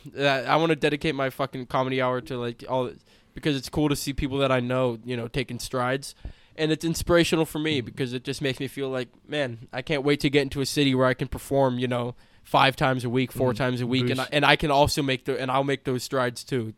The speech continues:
Speaker 1: 'cause, you know, it, it, it
Speaker 2: Yeah.
Speaker 1: makes it seem very possible.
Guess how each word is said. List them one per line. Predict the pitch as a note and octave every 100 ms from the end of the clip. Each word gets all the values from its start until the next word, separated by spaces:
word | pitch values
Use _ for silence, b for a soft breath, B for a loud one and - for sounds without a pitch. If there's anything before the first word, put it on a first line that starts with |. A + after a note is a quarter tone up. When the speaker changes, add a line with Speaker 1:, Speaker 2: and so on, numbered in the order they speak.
| -
Speaker 1:
'cause, | B2
you | A#2+
know, | A#2+ A#2+
it, | C3+ - B
it, | D#3 B2+
it | b b -
Speaker 2:
Yeah. |
Speaker 1:
makes | D#3+ E3+ G3
it | E3 C#3
seem | G3 F3+
very | C#3+ E3+
possible. | E3 E3 E3 - A#2+ A2+